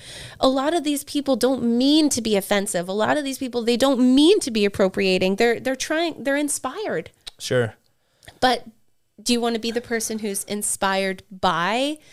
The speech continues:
Speaker 1: indigenous things and not buying the actual indigenous stuff and buying the cheap shit you see coming from other
Speaker 2: The
Speaker 1: places?
Speaker 2: Yeah.
Speaker 1: Or are you gonna buy the authentic stuff and, and, and appreciate the authentic stuff?
Speaker 2: There,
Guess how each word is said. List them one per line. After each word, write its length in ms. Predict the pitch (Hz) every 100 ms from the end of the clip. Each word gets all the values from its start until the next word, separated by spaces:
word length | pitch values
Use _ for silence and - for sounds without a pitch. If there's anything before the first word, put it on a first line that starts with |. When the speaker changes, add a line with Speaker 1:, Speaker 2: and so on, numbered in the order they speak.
| -
Speaker 1:
indigenous 600 | - 233 233 226 240 233 -
things 500 | 240 254 269 294 -
and 180 | 214 202
not 380 | 196 190 - 190
buying 420 | 170 196 233 233
the 100 | 208
actual 460 | 180 208 - 269 269
indigenous 540 | 262 269 262 277 285
stuff 380 | - 277 294 -
and 140 | 220 208
buying 300 | 196 202 190
the 60 |
cheap 260 | 185 247 233
shit 260 | - 262
you 100 | -
see 540 | 208 - 240 247 247 - _
coming 260 | - 233 233
from 480 | 226 214 196 185 190 _ _ _ _ _ _ _ -
other 260 | 226 233
Speaker 2:
The 60 | 220
Speaker 1:
places? 600 | - 208 - 339 339 - - -
Speaker 2:
Yeah. 360 | 117 117 107 98 - _
Speaker 1:
Or 200 | 240 226
are 140 | -
you 140 | 247 247
gonna 200 | 247 240
buy 260 | 233 233
the 140 | 240 233
authentic 480 | 220 220 226 233 220
stuff 320 | - 220 214
and, 160 | 214 208 -
and, 280 | 220 196 -
and 200 | 208 196
appreciate 580 | - - 254 - 196 185
the 80 |
authentic 460 | 185 180 190 196 -
stuff? 440 | - - - - _ _ _ _ -
Speaker 2:
There, 440 | 143 156 156 135